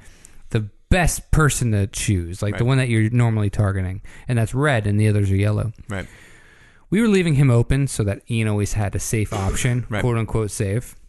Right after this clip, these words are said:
Speaker 1: He wasn't running it right though, the computer.
Speaker 2: No, it wasn't.
Speaker 1: So I think I took control of it. I made a fucking sick move,
Speaker 2: You
Speaker 1: did my
Speaker 2: did.
Speaker 1: sick move, still ran the route, but ran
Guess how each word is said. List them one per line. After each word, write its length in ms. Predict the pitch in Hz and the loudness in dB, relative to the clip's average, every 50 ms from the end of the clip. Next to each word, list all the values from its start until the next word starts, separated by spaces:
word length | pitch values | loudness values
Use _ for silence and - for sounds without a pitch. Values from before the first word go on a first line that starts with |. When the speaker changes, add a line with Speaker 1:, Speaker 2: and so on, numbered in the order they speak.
| - - - - | -20 -20 -8 -4
Speaker 1:
He 100 | 190 240 | -2 0
wasn't 340 | 302 320 - 254 220 180 160 | 2 2 2 0 0 2 2
running 300 | 170 170 160 147 135 127 | 2 2 2 2 0 0
it 100 | 120 117 | 0 0
right 240 | 110 107 110 104 - | 0 0 0 -2 -4
though, 200 | - 92 92 92 | -6 -6 -6 -6
the 80 | 95 95 | -4 -2
computer. 460 | 117 117 - 113 110 98 85 78 - | -2 0 2 2 0 0 -2 -4 -8
Speaker 2:
No, 100 | - 82 67 | -10 -10 -10
it 40 | |
wasn't. 320 | 71 80 78 78 87 - - | -10 -12 -12 -12 -14 -16 -16
Speaker 1:
So 220 | - - - 147 135 | -8 -4 -2 0 0
I 80 | 135 | 0
think 220 | 135 - 208 180 - | 0 -2 -4 -4 -2
I 160 | 135 147 165 | 0 0 0
took 220 | 165 - - 175 - | 0 0 -2 -2 -2
control 420 | 147 135 - - 147 139 131 131 | -2 -2 -2 -2 -2 0 0 -2
of 100 | 127 113 | -2 -2
it. 240 | 113 104 107 - - - - - - 95 80 73 - _ _ _ _ _ - - _ - - - - - - | -2 -2 -4 -6 -10 -18 -20 -18 -18 -18 -18 -18 -20 _ _ _ _ _ -20 -20 _ -16 -14 -14 -16 -6 -2
I 180 | 135 143 156 156 | 0 2 2 2
made 220 | 160 156 151 147 135 | 2 2 2 2 2
a 40 | |
fucking 480 | 107 - 143 131 - - 120 110 107 101 | 0 0 -2 -2 0 0 0 0 0 -2
sick 340 | - - - 156 151 143 - | -2 -2 0 0 0 0 0
move, 440 | 143 135 131 127 123 120 117 113 120 | 2 2 4 4 4 2 2 2 0
Speaker 2:
You 100 | 107 101 | 2 2
Speaker 1:
did 120 | 147 139 | 4 4
my 80 | 139 143 | 6 6
Speaker 2:
did. 160 | 147 147 - | 6 6 4
Speaker 1:
sick 200 | 170 160 - - | 2 2 2 2
move, 180 | 156 147 139 123 | 2 4 2 2
still 180 | - 220 233 | 2 0 0
ran 160 | 233 262 247 214 | 2 2 2 2
the 60 | 196 | 2
route, 340 | 208 214 190 156 143 139 - - - - - - - | 2 2 2 2 0 -2 -6 -14 -20 -20 -18 -8 -2
but 160 | - 165 160 147 | 0 0 2 2
ran 500 | 147 165 165 160 160 156 151 143 131 | 2 2 4 4 2 2 2 0 -2